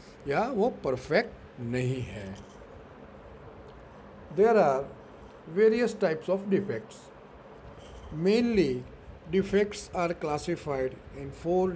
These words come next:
different category। Number one, that is point defect। Number two is a line defects, or we can say it's a dislocation। Third one is the surface defects,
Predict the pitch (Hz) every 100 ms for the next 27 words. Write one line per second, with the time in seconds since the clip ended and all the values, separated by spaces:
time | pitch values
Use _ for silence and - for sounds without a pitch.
0 | 147 143 151 147 143 127 123 120 107 101
1 | 98 104 - - - - - - - -
2 | - 143 156 156 156 165 175 180 180 -
3 | - - 143 143 147 143 - 131 139 143
4 | 151 - 156 160 - - - - - -
5 | 156 160 165 165 - 190 151 135 127 -
6 | - - 139 147 131 123 127 135 143 143
7 | 151 156 - - - - - 196 147 131
8 | 127 - - 139 160 - 160 156 - 151
9 | 147 139 131 143 135 131 170 170 143 123
10 | 123 120 113 117 101 101 - - - -
11 | - - - - 208 208 208 196 196 135
12 | 139 139 - - - - 123 127 151 156
13 | 180 170 180 175 165 165 -